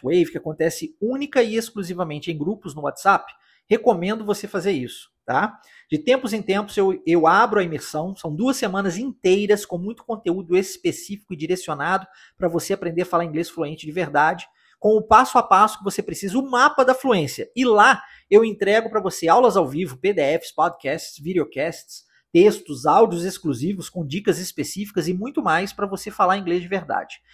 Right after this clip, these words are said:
E um da, uma das coisas que eu mais bato dentro da imersão e ensino é padrão linguístico. Porque às vezes você aprende um padrão linguístico, você consegue aprender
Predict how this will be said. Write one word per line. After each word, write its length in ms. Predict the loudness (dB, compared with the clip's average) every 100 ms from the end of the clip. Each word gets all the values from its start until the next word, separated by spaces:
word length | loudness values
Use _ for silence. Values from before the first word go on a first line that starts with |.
| -20 _ -2
E 220 | 2 2
um 300 | 2 -2 2
da, 200 | 4 4
uma 180 | -2 2
das 180 | 2 2
coisas 380 | 0 0 -2 -4
que 80 |
eu 80 | -4
mais 400 | -2 -4 -4 -6
bato 460 | -4 -2 0 -2 -4
dentro 260 | -6 -4
da 80 | -6
imersão 400 | -6 -6 -6 -6
e 160 | -6 -6
ensino 640 | -8 -8 -8 -6 -6 -6
é 100 | -4
padrão 300 | 0 0 0
linguístico. 480 | -6 -6 -6 -6 -8 _ _ -20 -6
Porque 220 | -2 6
às 180 | 6 6
vezes 320 | 4 2 2
você 240 | -2 2 2
aprende 420 | 2 0 -2 -4
um 160 | -2
padrão 300 | 4 4 4
linguístico, 500 | -2 -2 -2 -2 -2
você 200 | -6 -8
consegue 400 | -8 -6 -4 -4
aprender 500 | -4 -4 0 0 0